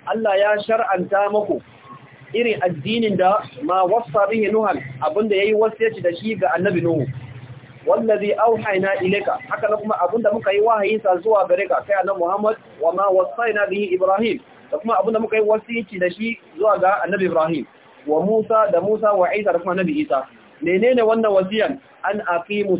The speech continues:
dina", shine cewa ku tsaya da addini, "wala tatafarraqu fi", kuma ka ku rarrabu a cikin shi. Sura waɗannan ayoyin duka suna karantar da mu muhimmancin haɗin kai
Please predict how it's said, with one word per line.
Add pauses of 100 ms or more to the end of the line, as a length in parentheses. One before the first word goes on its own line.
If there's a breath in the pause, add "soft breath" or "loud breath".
(100)
dina", (400)
shine
cewa
ku
tsaya
da
addini, (340)
"wala
tatafarraqu
fi", (140)
kuma
ka (120)
ku
rarrabu
a
cikin
shi. (720)
Sura
waɗannan
ayoyin
duka
suna
karantar
da
mu
muhimmancin
haɗin
kai